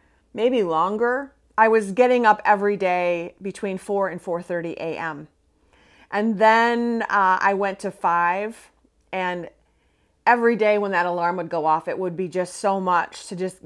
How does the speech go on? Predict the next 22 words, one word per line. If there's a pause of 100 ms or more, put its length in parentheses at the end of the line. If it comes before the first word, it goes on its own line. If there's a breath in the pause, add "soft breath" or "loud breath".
get
out
of
bed
and
get
everything
done
that
I
had
to
get
done.
And
so
now (260)
I'm
really
trying
to
get